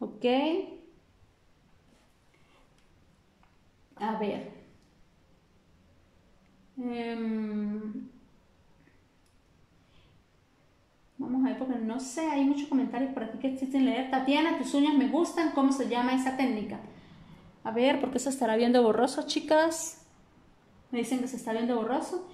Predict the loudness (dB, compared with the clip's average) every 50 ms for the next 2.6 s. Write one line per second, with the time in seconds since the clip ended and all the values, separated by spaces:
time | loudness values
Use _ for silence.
0 | -20 -20 -20 -20 -10 -2 0 0 2 4 4 6 8 8 8 6 6 4 4 2
1 | 2 2 2 0 2 4 4 4 4 4 2 0 0 0 0 0 0 0 0 0
2 | 0 0 2 4 4 4 4 4 2 2 2